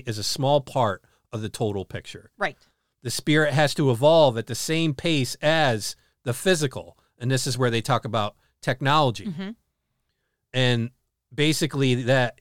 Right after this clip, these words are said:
Speaker 1: you know, he's explaining to him that natural evolution is over and we will need machines to evolve to a better state.
Speaker 2: Right.
Speaker 1: And this is where we are,
Speaker 2: So it
Speaker 1: coincidentally.
Speaker 2: seems that they are trying to help us move forward technologically.
Speaker 1: Maybe.
Speaker 2: Okay.
Speaker 1: You know, so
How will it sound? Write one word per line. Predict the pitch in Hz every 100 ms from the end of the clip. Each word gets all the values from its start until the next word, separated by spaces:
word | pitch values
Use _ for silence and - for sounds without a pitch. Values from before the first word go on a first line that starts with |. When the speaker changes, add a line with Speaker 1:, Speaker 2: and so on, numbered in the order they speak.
| _
Speaker 1:
you | 143
know, | 131
he's | 120 135
explaining | 123 - 156 165 156
to | 131 143
him | 120
that | 107
natural | 117 147 165 180 160
evolution | 147 139 131 143 - 117
is | 135
over | 135 123 104 87 -
and | 113 123
we | 131
will | 123
need | 131 135
machines | 120 117 - 143 131 -
to | 117
evolve | 107 110 104
to | - 104
a |
better | 110 101 85
state. | - 143 110 - _ _ _ 208
Speaker 2:
Right. | 247 233 139 -
Speaker 1:
And | 151
this | 139 185 254
is | 302 226
where | 233 226 208
we | 175 233 151
are, | 180 208 123 90 - _ _ -
Speaker 2:
So |
it | 165
Speaker 1:
coincidentally. | 151 180 156 143 139 117
Speaker 2:
seems | 107
that | 330
they | 320 294
are | 262 302
trying | - 294 269 262
to | 233
help | 233 254 254
us | 226 240
move | 226 240
forward | - 226 226 220 208 185 -
technologically. | 226 226 202 196 180 147 143 139 135 _ _ _ _ _ _ 156
Speaker 1:
Maybe. | 160 135 90 82 _ _ 254
Speaker 2:
Okay. | 202 -
Speaker 1:
You | 156 160
know, | 123 98 - _ _ -
so | - 185 160